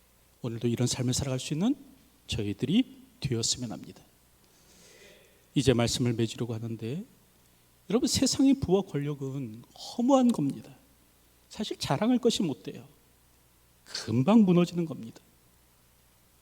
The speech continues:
여러분, 바벨론 제국의 영광을 보십시오. 불과 칠십 년을 못 가는 거예요. 그러므로 오늘 우리는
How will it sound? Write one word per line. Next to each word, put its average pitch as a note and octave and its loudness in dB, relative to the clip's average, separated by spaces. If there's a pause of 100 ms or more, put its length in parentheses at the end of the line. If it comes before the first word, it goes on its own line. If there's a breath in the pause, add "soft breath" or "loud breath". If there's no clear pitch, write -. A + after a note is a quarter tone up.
(180)
여러분, D#4 4
바벨론 F4 4
제국의 G#3+ 0
영광을 F3 -2
보십시오. C3 -8 (760)
불과 A#3+ 4 (160)
칠십 - 4
년을 C4+ 4
못 D#3 -2
가는 G3+ -2
거예요. - -6 (1800)
그러므로 A#2+ 0 (400)
오늘 C3+ 0
우리는 C#3+ -4